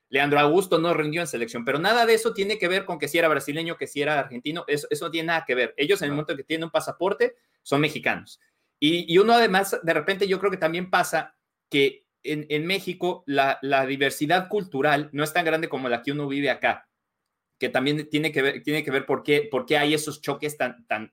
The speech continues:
Speaker 1: tan rápidos con ese tipo de
Speaker 2: Mm.
Speaker 1: cosas. No, no es co-, común ver gente de, de raza negra en México, a pesar de que ha crecido ese, ese, ese contingente, eh, en, en,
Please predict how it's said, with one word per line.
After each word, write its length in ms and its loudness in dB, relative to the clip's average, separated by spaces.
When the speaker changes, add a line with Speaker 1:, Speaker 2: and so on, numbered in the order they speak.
Speaker 1:
tan 200 -4
rápidos 540 0
con 120 -4
ese 160 -10
tipo 220 -10
de 80 -2
Speaker 2:
Mm. 20 -10
Speaker 1:
cosas. 260 -6
No, 200 -2
no 160 0
es 140 0
co-, 200 0
común 320 0
ver 220 2
gente 480 0
de, 160 4
de 160 2
raza 220 4
negra 220 2
en 80 0
México, 300 0
a 80 0
pesar 260 2
de 80 2
que 80 0
ha 100 -2
crecido 640 2
ese, 400 -2
ese, 560 -4
ese 240 -10
contingente, 1000 -2
eh, 80 -12
en, 220 -8
en, 340 -16